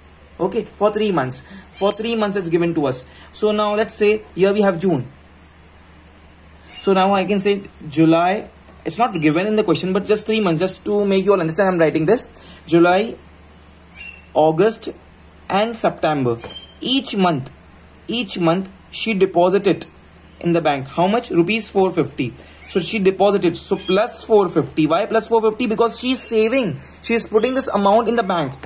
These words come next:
Plus four fifty because she is depositing. Plus four fifty. Plus four fifty. Okay.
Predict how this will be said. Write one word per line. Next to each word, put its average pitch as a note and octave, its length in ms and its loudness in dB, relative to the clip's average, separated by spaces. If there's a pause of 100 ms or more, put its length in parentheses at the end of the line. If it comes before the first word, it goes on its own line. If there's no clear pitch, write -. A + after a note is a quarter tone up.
(320)
Plus A#3 340 2
four G#3 200 4
fifty E3+ 340 0
because G3 340 2
she G#3 160 -4
is G#3+ 140 -2
depositing. E3 840 2 (560)
Plus A3+ 300 0
four G#3+ 180 4
fifty. D#3 460 -2 (240)
Plus E3+ 260 0
four C#3+ 100 -6
fifty. C3+ 360 -12 (1200)
Okay. E3 240 -4